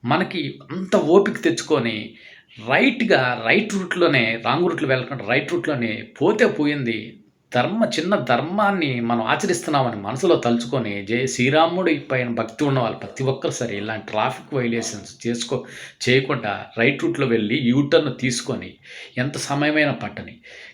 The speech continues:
కరెక్ట్ రూట్‌లోనే రండి. ఎందుకంటే ఇది మన శ్రీరామచంద్రుడికి ఇచ్చే నిజమైన భక్తి కానుక. So, వీడియో ఇన్ఫర్మేటివ్ అనిపిస్తే షేర్ చేసి సబ్స్క్రైబ్ చేయండి, కామెంట్ చేయండి. జై హింద్, జై భారత్, జై శ్రీరామ్.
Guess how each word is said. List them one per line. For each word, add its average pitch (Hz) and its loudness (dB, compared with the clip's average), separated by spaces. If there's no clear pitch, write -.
కరెక్ట్ 160 -2
రూట్‌లోనే 175 2
రండి. 117 2
ఎందుకంటే 120 2
ఇది 139 -4
మన 117 0
శ్రీరామచంద్రుడికి 117 0
ఇచ్చే 131 -2
నిజమైన 104 -2
భక్తి 120 -2
కానుక. 120 0
So, - 2
వీడియో 143 2
ఇన్ఫర్మేటివ్ 135 0
అనిపిస్తే 98 -8
షేర్ 135 4
చేసి 120 -6
సబ్స్క్రైబ్ 113 -6
చేయండి, 92 -16
కామెంట్ 101 -8
చేయండి. 90 -14
జై 117 0
హింద్, 131 -6
జై 117 0
భారత్, 110 -2
జై 139 6
శ్రీరామ్. 95 -4